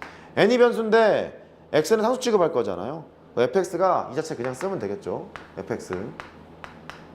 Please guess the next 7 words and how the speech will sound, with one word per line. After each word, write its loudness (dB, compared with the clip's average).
이 0
엑스 2
플러스 -2
A. -6
이렇게 -8
쓰겠죠. -4
그러면 2